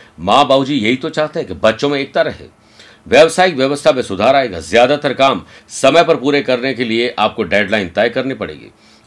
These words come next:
अपने आसपास चापलूस लोगों से दूर रहें, वो आपको चने पर, चने के झाड़ पर चढ़ाने की कोशिश करेगी और आप चढ़ने की कोशिश मत करिएगा, वहीं रहिए। करियर निर्माण के क्षेत्र में उम्मीद की एक नई किरण जग रही, जो भविष्य में लाभ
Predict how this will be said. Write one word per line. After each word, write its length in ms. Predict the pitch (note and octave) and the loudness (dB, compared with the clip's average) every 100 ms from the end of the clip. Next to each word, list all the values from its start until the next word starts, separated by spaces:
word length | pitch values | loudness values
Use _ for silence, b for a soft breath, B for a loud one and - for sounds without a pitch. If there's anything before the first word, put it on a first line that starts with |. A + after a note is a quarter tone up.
| C3+ | 0
अपने 300 | D3 F3+ - | 2 0 0
आसपास 720 | B2 C#3+ C#3 D3 D3+ C#3 - - | 2 0 0 0 0 -2 -10 0
चापलूस 600 | C3 C#3+ D#3 E3 F3 - | 2 2 0 -2 -2 -4
लोगों 240 | A#2+ A#2 | -6 -4
से 140 | A2+ F#2+ | -6 -6
दूर 220 | G2 B2 | -4 -4
रहें, 200 | B2+ D#3 B B B | -6 -10 B B B
वो 100 | A#2 | 2
आपको 260 | C#3+ D3+ D#3+ | 4 4 0
चने 280 | D3+ C3 D3 | 0 0 0
पर, 340 | D3+ D3+ - - | 2 0 0 -6
चने 220 | A#2+ C#3 | -2 -2
के 100 | C#3 | -2
झाड़ 240 | G#2 G#2+ A#2 | 0 0 0
पर 140 | C3+ | -2
चढ़ाने 340 | A2+ B2 C#3 | 0 0 0
की 100 | C3+ | -2
कोशिश 380 | C3 B2+ - C#3+ | -6 -8 -6 -8
करेगी 260 | - C#3+ D3 | -4 -4 -2
और 140 | D3 | -2
आप 220 | A2+ C3 | 2 0
चढ़ने 340 | - B2 C3 C#3 | 2 0 0 -4
की 80 | C3+ | -4
कोशिश 380 | A#2+ A#2+ C3+ A#2+ | -6 -6 -8 -8
मत 120 | C#3+ | -8
करिएगा, 320 | A2 F2 C#2+ | -8 -10 -10
वहीं 280 | A#1 G#2 A2 | -6 0 0
रहिए। 280 | F2 C#2+ B1+ _ B B B B B | -2 -10 -18 _ B B B B B
करियर 280 | D#3 E3+ G3+ | 4 6 6
निर्माण 360 | F3 E3 F#3 F#3 | 4 4 2 0
के 80 | |
क्षेत्र 300 | D3+ C#3 C3+ | -2 -2 -2
में 80 | C#3+ | -4
उम्मीद 340 | - C3 E3 E3 | -2 0 0 -2
की 100 | B2+ | -2
एक 100 | F#2+ | 0
नई 140 | B2+ | 0
किरण 260 | C3 C#3 D3 | 0 -2 -2
जग 160 | C#3 | -4
रही, 100 | A#2 | -4
जो 140 | F2 F2 | -6 0
भविष्य 420 | G#2 C#3+ D3 F3+ | 2 2 -2 -4
में 100 | G#3+ | 0
लाभ 300 | A2 A#2 | 0 0